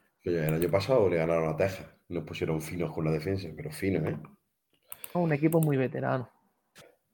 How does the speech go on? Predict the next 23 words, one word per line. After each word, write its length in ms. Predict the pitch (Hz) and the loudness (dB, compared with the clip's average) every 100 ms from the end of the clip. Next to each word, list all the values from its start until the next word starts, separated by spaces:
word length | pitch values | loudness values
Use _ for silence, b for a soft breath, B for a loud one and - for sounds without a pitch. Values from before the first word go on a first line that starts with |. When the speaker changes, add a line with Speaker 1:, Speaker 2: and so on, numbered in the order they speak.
| _ - | _ -6
Speaker 1:
Es 380 | 107 82 127 131 | -4 4 6 10
su 140 | 101 | 8
año. 280 | 98 87 82 - - _ _ _ _ _ _ | 8 4 -2 -10 -20 _ _ _ _ _ _
Este 200 | - - | -8 -4
es 60 | 120 | 0
su 120 | 95 | 4
año. 340 | 87 82 78 - - | 4 2 -4 -14 -8
Speaker 2:
El 120 | 147 180 | 0 2
año 200 | 208 196 | 4 4
de 80 | |
hacer 240 | 165 - 165 | 4 4 4
algo 320 | 175 175 165 | 4 2 0
medio 320 | 156 151 143 | 2 2 2
que, 200 | 135 170 | 2 2
eh, 340 | 180 175 113 123 | 2 -2 -2 -4
este. 180 | - - _ _ _ _ _ | -6 -20 _ _ _ _ _
Meterse 280 | - 143 135 | -2 0 4
ahí 40 | 139 | 4
arriba, 560 | 127 147 180 156 156 151 | 4 6 8 8 8 6
jugar 280 | 139 139 | 2 0
una 160 | 135 123 | 2 0
bowl, 320 | 127 151 143 | 4 4 4
ganarla. 580 | 131 139 147 143 139 | 0 0 2 2 0